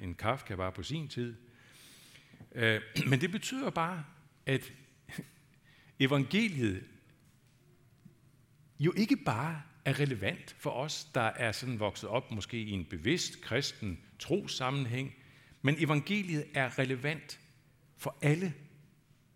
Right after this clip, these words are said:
der har den der kafkaske, øh, skyldfølelse i sig.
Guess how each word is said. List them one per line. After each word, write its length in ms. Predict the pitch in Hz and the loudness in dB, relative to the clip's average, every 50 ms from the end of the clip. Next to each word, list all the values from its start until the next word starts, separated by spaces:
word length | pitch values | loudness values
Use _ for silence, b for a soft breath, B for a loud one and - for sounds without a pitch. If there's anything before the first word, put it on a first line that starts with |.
| _ - - | _ -4 0
der 60 | 131 | 0
har 300 | - - - 147 135 123 - | 2 2 2 2 0 0 -2
den 160 | 135 131 127 - | -4 -4 -2 -4
der 180 | 127 123 110 92 - - - - _ _ _ _ - - _ - _ _ _ | -4 -4 -4 -8 -12 -18 -20 -20 _ _ _ _ -20 -20 _ -20 _ _ _
kafkaske, 760 | - - 127 139 - - - 117 95 - - - 110 101 90 - - B B B B B B B B B B B - - 87 135 | 0 0 0 0 0 -2 -2 -2 -2 -2 -4 -4 -6 -6 -6 -8 -14 B B B B B B B B B B B -8 -4 -2 -2
øh, 160 | 127 107 101 | -2 -2 -4
skyldfølelse 760 | - - - 131 131 139 - - 110 98 87 85 - - 101 | -6 -2 -2 -2 -2 -2 -2 -2 -2 -2 -2 -4 -6 -8 -8
i 160 | - 107 110 | -6 -6 -6
sig. 240 | 113 - - - | -4 -6 -8 -10